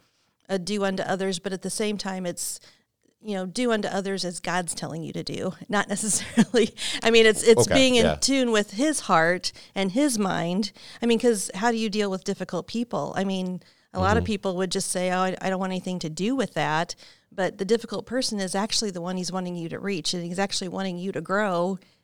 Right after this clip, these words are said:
Speaker 1: s-, also to understand that person. And, and because if everything's just easy,
Speaker 2: Mm-hmm.
Speaker 1: and, you know, then we don't really need him.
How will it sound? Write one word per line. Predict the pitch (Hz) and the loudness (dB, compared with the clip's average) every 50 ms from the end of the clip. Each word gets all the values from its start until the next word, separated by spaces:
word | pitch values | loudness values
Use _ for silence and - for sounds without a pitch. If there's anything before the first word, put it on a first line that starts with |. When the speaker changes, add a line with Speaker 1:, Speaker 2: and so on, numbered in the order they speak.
| _ _ _ _ _ | _ _ _ _ _
Speaker 1:
s-, | _ - - - _ - | _ -12 -12 -12 _ 2
also | 208 233 254 - - - 170 156 160 165 165 180 196 202 - _ 226 | 2 2 2 0 0 0 2 2 2 0 0 -2 -4 -6 -10 _ -8
to | - 233 208 | -4 -2 0
understand | 214 202 190 180 - - 190 202 208 214 208 | 0 0 -2 -4 -4 -4 -2 -2 -2 -2 -2
that | 190 - - | -4 -4 -6
person. | - - 208 220 214 - 196 165 160 170 185 196 196 - - - _ _ _ _ | -4 -4 -2 -2 0 -2 -2 -4 -4 -2 -4 -4 -4 -6 -14 -20 _ _ _ _
And, | 190 190 185 175 175 175 - - _ _ _ _ _ | -2 0 0 0 -2 -4 -6 -8 _ _ _ _ _
and | - 208 190 180 175 170 175 | -6 -4 -2 -2 -4 -6 -6
because | 175 208 - 220 202 180 | -6 -4 -4 -4 -4 -4
if | 202 185 - | -6 -8 -8
everything's | 202 196 220 226 214 233 220 226 214 196 180 - | -8 -6 -6 -4 -4 -4 -4 -4 -4 -4 -4 -4
just | - 196 180 - | -4 -6 -6 -6
easy, | - 196 190 196 - - 147 143 170 196 190 _ _ _ _ _ _ _ _ - | -8 -6 -4 -4 -4 -4 -6 -6 -6 -6 -8 _ _ _ _ _ _ _ _ -2
Speaker 2:
Mm-hmm. | 90 90 | 0 4
Speaker 1:
and, | - 208 196 180 175 175 185 - - - - - _ | 6 6 6 4 2 0 -4 -6 -6 -8 -10 -14 _
you | 208 202 196 | -18 -18 -12
know, | 185 180 180 | -8 -8 -8
then | 170 170 196 190 | -4 -4 -4 -4
we | 185 185 185 | -4 -4 -6
don't | 190 185 - | -6 -6 -6
really | 180 185 180 175 | -6 -6 -6 -6
need | 185 180 175 185 | -8 -8 -10 -8
him. | - 160 135 175 196 190 | -8 -8 -6 -6 -6 -6